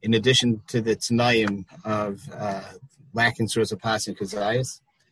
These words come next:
And this idea of Tosfos that dropping the crumbs in Tosfos Mislabein is, reduces it to Mizonos. Um, the Magen Avram, see the Magen Avram with the Machzis HaShekel, it says it's in Kuf Samech Ches, in Kuf Samech Ches,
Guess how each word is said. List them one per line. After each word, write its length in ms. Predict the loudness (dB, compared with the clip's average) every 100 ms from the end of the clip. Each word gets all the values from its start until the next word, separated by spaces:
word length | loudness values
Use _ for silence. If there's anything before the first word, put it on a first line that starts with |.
| _ _ -16 -6 4
And 460 | 6 6 4 2
this 260 | 2 2 4
idea 460 | 4 4 2 2 2
of 80 |
Tosfos 440 | 4 2 4 2 2
that 240 | -4 -4
dropping 380 | 0 0 2 0
the 100 | 0
crumbs 300 | 0 -2 0
in 80 | -2
Tosfos 280 | 0 -2 -2
Mislabein 680 | -4 2 2 4 0 -2 -6 _ _ -18 -18 _ _ -4
is, 320 | -4 -4 -10 _ _ -8
reduces 460 | 0 0 0 -4
it 100 | -6
to 80 | -4
Mizonos. 600 | -2 0 0 -2 -8 -14 _ _ _ _ _ _ 0
Um, 440 | 2 4 2 2
the 100 | 4
Magen 320 | 4 4 4
Avram, 500 | 2 4 6 6 2
see 160 | -2 0
the 80 | 2
Magen 280 | 2 2
Avram 580 | 0 -2 0 4 4 4
with 140 | 0 0
the 40 |
Machzis 500 | -2 -4 -6 -6 -4
HaShekel, 600 | -2 0 0 0 -2 -4 _
it 120 | -10
says 280 | -6 -6 -6
it's 160 | -6
in 100 | -8
Kuf 160 | -4 -4
Samech 640 | 0 0 0 -2 -8 -6
Ches, 320 | -2 -2 -2 -4
in 160 | -4
Kuf 200 | -4 -6
Samech 460 | -4 -2 -2 -4 0
Ches, 320 | 0 0